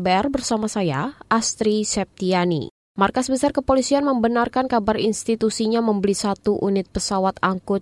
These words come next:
jet bekas untuk Korps Bayangkara. Juru bicara Mabes Polri Ahmad Ramadan mengatakan, pengadaan pesawat itu diambil melalui anggaran kepolisian di dua ribu dua puluh dua. Meski begitu,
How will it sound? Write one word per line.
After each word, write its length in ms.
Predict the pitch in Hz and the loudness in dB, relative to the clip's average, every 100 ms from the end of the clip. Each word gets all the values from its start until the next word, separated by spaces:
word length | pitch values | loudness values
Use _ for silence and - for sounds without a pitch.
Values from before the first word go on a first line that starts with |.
| - | -4
jet 320 | 165 185 - 185 | 0 0 -2 -4
bekas 560 | 185 - 175 320 - - - - | -4 0 0 0 -4 -14 -16 0
untuk 400 | 254 269 302 - _ | 0 0 -2 -4 _
Korps 480 | 277 269 277 - - | 2 2 2 -4 -2
Bayangkara. 960 | 220 226 226 214 220 214 220 185 127 - _ _ - | 2 4 2 2 0 2 4 4 2 -4 _ _ 0
Juru 160 | 196 | 2
bicara 320 | 220 233 233 240 | 2 0 0 2
Mabes 320 | 247 233 214 - | 2 2 2 0
Polri 400 | 220 214 233 - | 0 2 2 2
Ahmad 240 | 208 220 | 0 0
Ramadan 480 | 208 196 190 190 262 | 0 0 2 2 2
mengatakan, 640 | 220 190 165 175 196 339 - _ - | 0 0 -2 0 0 0 -2 _ -2
pengadaan 400 | 247 233 226 277 | 0 2 2 2
pesawat 320 | 269 254 247 226 | 2 2 2 0
itu 160 | 262 | 0
diambil 400 | 247 233 240 262 | 2 2 4 2
melalui 480 | 262 233 226 226 233 | 4 2 4 4 2
anggaran 480 | 202 208 208 202 208 | 0 2 2 0 -2
kepolisian 560 | 208 202 202 214 214 | 0 0 2 2 2
di 160 | 214 196 | 2 0
dua 160 | 190 196 | 2 2
ribu 160 | 180 | 2
dua 160 | 185 180 | 2 2
puluh 160 | 180 | 4
dua. 480 | 170 185 220 131 - _ _ _ | 2 4 4 2 -2 _ _ _
Meski 320 | - 185 - 185 | -4 -2 0 0
begitu, 480 | 180 170 160 294 | 0 0 2 0